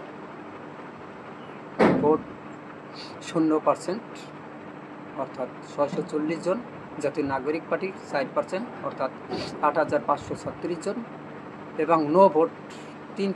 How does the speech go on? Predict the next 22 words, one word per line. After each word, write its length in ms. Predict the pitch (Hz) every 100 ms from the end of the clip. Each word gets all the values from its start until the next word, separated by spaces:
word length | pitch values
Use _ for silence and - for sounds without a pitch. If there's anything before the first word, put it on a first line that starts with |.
| -
পার্সেন্ট, 440 | - - - 143 - - - -
তিন 120 | 185 160
পার্সেন্ট, 380 | 151 - 151 190 254 - - - - - - - - -
চার 160 | - 151 151
হাজার 180 | 147 -
পাঁচশো 320 | 151 156 - 135 143 - - - - - -
তেরো 200 | 151 147 156 - -
ভোট, 200 | 170 190 - - - - - - - - 156
এবং 240 | 151 156 151 - - - - - - - - - - 143
বিএনপির 440 | 160 190 185 269 214 - -
ছয় 220 | - 160 160
পার্সেন্ট, 320 | 147 - 127 120 - -
বারো 260 | 139 139 151
হাজার 180 | 147 151 -
তিনশো 300 | 160 160 214 269 - - -
চৌত্রিশ 380 | 156 143 - 160 -
জন, 120 | 226 254 - - - - - - -
বাংলাদেশ 380 | 147 160 151 143 127 165
জামায়াত 380 | 160 175 175 - - - - - - - - - - - - - 147
দশ 140 | 160 -
পার্সেন্ট, 320 | 156 - 139 156 147
দুই 120 | 147